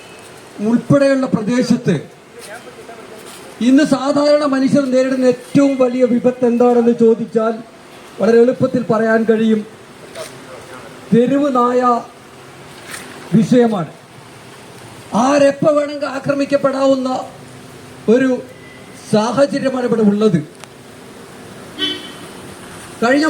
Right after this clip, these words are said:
മൂന്ന് വർഷത്തെ ഒരു കണക്ക് നോക്കിയാൽ, പുറത്തോട്ട് ഇറങ്ങിയാൽ ജനങ്ങൾക്കിടയിലുള്ള ആർക്കും മനസ്സിലാവും, കഴിഞ്ഞ മൂന്ന് വർഷം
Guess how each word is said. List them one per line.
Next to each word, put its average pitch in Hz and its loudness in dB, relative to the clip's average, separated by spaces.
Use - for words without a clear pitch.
മൂന്ന് 320 4
വർഷത്തെ 302 2
ഒരു 269 -6
കണക്ക് 262 -6
നോക്കിയാൽ, 254 0
പുറത്തോട്ട് 302 0
ഇറങ്ങിയാൽ 285 -2
ജനങ്ങൾക്കിടയിലുള്ള 285 0
ആർക്കും 277 -2
മനസ്സിലാവും, 233 0
കഴിഞ്ഞ 320 0
മൂന്ന് 330 2
വർഷം 285 -2